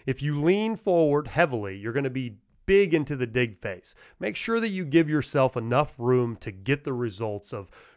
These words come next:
driving through, getting through the resistance of K-bands, because if you stop right at the net and you're working on the end line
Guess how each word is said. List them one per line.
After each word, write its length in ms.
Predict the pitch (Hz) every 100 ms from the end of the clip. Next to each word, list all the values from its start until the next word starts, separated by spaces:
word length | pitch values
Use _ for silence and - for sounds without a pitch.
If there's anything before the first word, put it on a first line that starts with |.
| _
driving 760 | 107 110 131 147 160 147 156
through, 500 | 147 - 123 120 117 - _ _ 117
getting 280 | 113 147 175
through 200 | 151 165
the 80 | 151
resistance 640 | 143 110 123 - 123 -
of 100 | 107
K-bands, 480 | - 113 107 107 98
because 360 | 117 131 120 - - - - -
if 160 | 139
you 80 | 127
stop 400 | - 170 165 160
right 200 | 127 135
at 120 | 135
the 60 | 117
net 340 | 101 113 135 -
and 120 | 131
you're 80 | 104
working 300 | 98 123 135
on 140 | 120 110
the 140 | 104
end 160 | 110 117
line 380 | 123 127 131